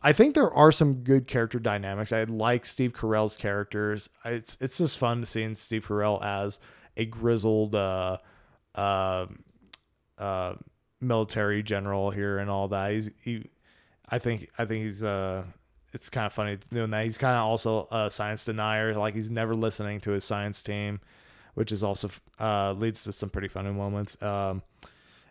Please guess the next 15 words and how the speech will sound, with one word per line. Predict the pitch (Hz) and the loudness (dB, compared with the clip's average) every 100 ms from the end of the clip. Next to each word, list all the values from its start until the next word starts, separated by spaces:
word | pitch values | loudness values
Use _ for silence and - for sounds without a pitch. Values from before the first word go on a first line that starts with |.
| - | 0
and, | 127 | 4
you | 135 | 6
know, | 131 | 6
Ben | 135 151 | 8 6
Schwartz's | - 139 143 139 127 | 6 8 8 8 2
character, | - 143 135 143 143 139 139 117 - _ _ _ _ _ - | 4 6 6 8 8 10 8 4 -10 _ _ _ _ _ -6
I | 123 131 | 0 4
think | 131 | 4
it's | 123 - | 4 2
pretty | 123 | 0
funny. | 120 123 120 | 2 2 2
There's | 120 120 113 | 2 2 4
also, | 117 117 117 | 2 4 4
like, | 113 107 107 | 4 2 2
a, | 110 104 101 | 2 2 0